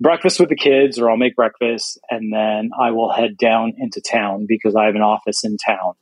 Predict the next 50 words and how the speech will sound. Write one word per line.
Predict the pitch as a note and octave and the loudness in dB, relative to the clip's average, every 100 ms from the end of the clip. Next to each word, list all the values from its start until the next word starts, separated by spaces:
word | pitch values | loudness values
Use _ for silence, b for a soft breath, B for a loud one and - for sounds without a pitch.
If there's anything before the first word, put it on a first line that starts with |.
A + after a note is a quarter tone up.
| _ | _
that, | G#2+ G2 G2 - _ - | 2 2 0 -6 _ 0
that | G#2 | 2
I | F#2+ | 2
rent, | F#2 F2+ F2 - - B B B - | 0 -2 -2 -10 -18 B B B -2
and, | G#2+ F#2+ F#2+ F#2+ F#2+ G2 A#2 - _ _ _ - | 0 0 0 -2 -4 -6 -8 -10 _ _ _ -4
like, | A#2 | 0
a | A2 G2+ - | 2 2 2
private | A#2+ A2 G2 | 0 2 2
office. | F#2 F#2 F#2+ | 2 0 -4
So | - B2+ | 0 2
then | G#2 G#2+ | 2 2
I'll | A2 | 2
go | A2+ B2 | 2 4
down | A#2+ A2 | 4 4
there, | F3 A3+ A#3+ | 4 4 2
and | - B2 | 0 0
then | A#2 | 2
I'll | A2 A2+ | 0 0
upload | D3 D3+ C#3 C3+ C3+ B2+ B B B B B E3+ | 0 4 4 6 4 0 B B B B B 0
any | D#3 | 4
articles | C#3 D3 D3 D#3+ B2+ | 4 4 4 2 4
or | B2+ | 0
any | B2 B2 | 0 0
video | A#2+ C3+ C3 | 0 2 2
or | B2 | 2
any | A#2+ A#2+ | -2 -4
content | - B2 B2 A#2 | -4 -4 -2 -2
that | A2 | -2
I | A2+ | -4
need | A#2 | -2
to | A#2+ | -2
upload, | G#2+ C3 D3 C#3 | 0 2 4 4
and | A#2 | 2
my | |
s-, | G#2+ - - | -2 -10 -6
my | A#2 A2 | -4 -2
assistant | G#2 - - B2+ | -2 -4 0 0
will | A2+ | -2
take | A2+ A2 | -2 -4
care | - A#2 | 0 0
of | G2+ | 0
the | G#2+ | -4
distribution | A#2+ - A#2 D3+ D3+ F3 | -4 -2 2 2 2 2
of | |
that, | E3+ E3+ F3+ - B2 | 4 4 4 0 -6
and | A2+ G#2+ | -6 -2
then | A2 G#2+ G#2+ G#2+ | -2 -2 -2 -4
I'll | G#2+ G#2+ | -4 -6
do | G#2+ | -8
my | G2+ | -10